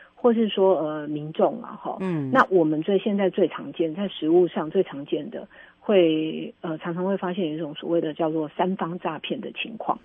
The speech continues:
Speaker 2: 嗯。
Speaker 1: 哦，那三方诈骗就是说，因为你这些资料既然是公开在网站上，
Speaker 2: 嗯。
Speaker 1: 那他们就变成了也是隐身在幕后诈骗集团眼中的一个肥羊啊，
Speaker 2: 嗯。
Speaker 1: 大概是这样的一个情形。
Speaker 2: 嗯，是。
Speaker 1: 好，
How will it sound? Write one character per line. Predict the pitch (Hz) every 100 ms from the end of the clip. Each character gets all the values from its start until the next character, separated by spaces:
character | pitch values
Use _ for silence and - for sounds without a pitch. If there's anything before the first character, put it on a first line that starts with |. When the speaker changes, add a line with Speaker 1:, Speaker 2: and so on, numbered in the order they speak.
| _ _ -
Speaker 2:
嗯。 | 202 180 135 139
Speaker 1:
哦， | 175 -
那 | 196 208
三 | 202
方 | 208 202
诈 | 196
骗 | 180 190
就 | 185
是 | 185
说， | 180 175
因 | 220
为 | 240
你 |
这 | 165
些 | 196 190
资 | - 190
料 | 196 156
既 | 185
然 | 190 156
是 | -
公 | 160
开 | 165 156
在 | 160
网 | 123 120
站 | 117 143 147
上， | 139 -
Speaker 2:
嗯。 | -
Speaker 1:
那 | 190 185
他 | 165
们 | 175
就 | 175
变 | 185 165
成 | 165 147
了 | 147 151
也 | 147 147
是 | 196 170 156 208 - _ -
隐 | 170 160
身 | 196 202
在 | 202
幕 | 190 185
后 | 185 175
诈 | 196 180
骗 | - 165
集 | 147
团 | 160 143 139
眼 | 147
中 | 156 170
的 | 156
一 |
个 | 156 151 -
肥 | 139 151
羊 | 156 127 -
啊， | - -
Speaker 2:
嗯。 | -
Speaker 1:
大 |
概 | 214 170
是 | 151 -
这 | 156
样 | 151 151
的 | 147
一 | -
个 | 151
情 | - - 156
形。 | - - -
Speaker 2:
嗯， | 247 233 180
是。 | -
Speaker 1:
好， | -